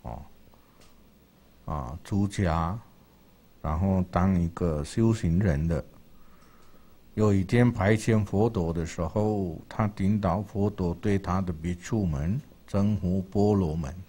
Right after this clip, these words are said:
哦，然后在 <clears throat> 这个称呼后呢，真正的从婆罗门家庭出来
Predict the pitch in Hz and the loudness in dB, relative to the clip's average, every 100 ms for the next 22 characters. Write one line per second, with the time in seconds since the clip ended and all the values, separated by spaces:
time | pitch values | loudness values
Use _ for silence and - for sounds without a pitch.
0 | - _ _ _ _ - _ _ - - | -20 _ _ _ _ -20 _ _ -20 -20
1 | - - - - - - - - - - | -20 -20 -20 -20 -20 -20 -20 -20 -20 -20
2 | _ - - - - _ - - - - | _ -20 -20 -20 -20 _ -20 -18 -20 -6
3 | 87 90 110 104 113 113 98 82 - - | 0 2 2 6 6 6 4 0 -6 -8
4 | 107 73 - - - - - - - _ | -8 -8 -12 -20 -20 -20 -20 -20 -20 _
5 | - - - - - - - - 107 104 | -20 -20 -18 -18 -20 -20 -8 -2 2 2
6 | 90 82 80 - - - - - - - | 0 -2 -8 -16 -20 -20 -20 -20 -12 -4
7 | 98 92 110 92 101 113 95 78 - - | 0 0 0 -2 -2 0 0 -2 -8 -16
8 | - - - _ - _ - 104 117 120 | -20 -20 -20 _ -20 _ 0 2 4 6
9 | 120 117 104 113 113 107 98 107 113 104 | 6 6 4 4 2 2 2 4 6 6
10 | 98 104 - 92 82 90 104 101 - 98 | 4 2 0 -2 -2 -2 -2 -2 -2 -2
11 | 101 85 | 0 0